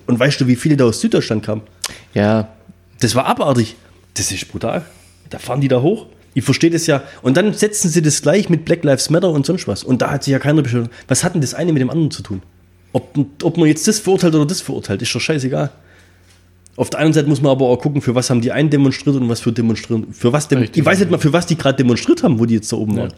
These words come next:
Speaker 1: Weißt du's?
Speaker 2: Dass sie, dafür, dass sie eine Maske auf, auf, auf die Nase ziehen müssen.
Speaker 1: Ah ja.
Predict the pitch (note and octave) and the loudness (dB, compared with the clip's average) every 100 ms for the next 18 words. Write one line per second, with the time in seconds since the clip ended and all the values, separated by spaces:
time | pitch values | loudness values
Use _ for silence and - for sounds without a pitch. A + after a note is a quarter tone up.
0 | - C3+ - D4+ - - - - - - | -2 0 2 2 0 -14 -20 -20 -20 -20
1 | - A2+ - A2 A2+ A2+ A2 G#2 G#2 G#2+ | -6 -6 -2 -2 -2 0 -2 0 0 -2
2 | - A2+ G#2 G2+ G2 - C3+ G#2 - G#2+ | -2 -2 -2 -4 -10 -12 -8 -10 -6 -8
3 | G#2 G#2 - A2 A2 G#2 - _ _ - | -6 -8 -8 -8 -8 -12 -16 _ _ -16
4 | - A2+ G#2+ | -4 0 0